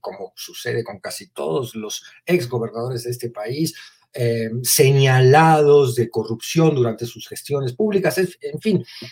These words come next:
es, ah, una tropa mafiosa, obscenamente oportunista, eh, a la cual nadie le puede creer nada, porque, bueno, eh,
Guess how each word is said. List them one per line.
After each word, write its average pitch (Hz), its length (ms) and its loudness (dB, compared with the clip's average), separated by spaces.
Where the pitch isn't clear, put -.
es, 202 380 4
ah, 127 360 2
una 160 360 2
tropa - 640 6
mafiosa, 180 1200 -2
obscenamente 202 800 4
oportunista, 139 1080 -2
eh, 123 320 4
a 131 160 -2
la 127 160 0
cual 202 220 6
nadie 196 220 6
le 143 100 2
puede 156 200 4
creer 180 200 2
nada, 240 160 0
porque, 120 180 -6
bueno, 185 260 -2
eh, - 140 -14